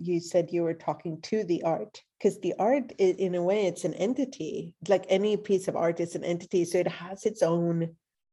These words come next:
desires in the world. So how do you talk to your pieces?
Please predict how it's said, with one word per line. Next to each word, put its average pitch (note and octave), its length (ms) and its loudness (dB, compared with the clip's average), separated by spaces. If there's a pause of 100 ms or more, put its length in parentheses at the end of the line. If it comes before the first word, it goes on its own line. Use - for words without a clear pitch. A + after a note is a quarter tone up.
(300)
desires G3+ 960 2
in E3 160 0
the D#3+ 100 -4
world. F3+ 600 0 (680)
So - 220 4
how A3+ 160 4
do A#3+ 100 2
you B3+ 140 -2
talk G#3+ 320 0
to - 120 2
your F3 140 4
pieces? - 600 -4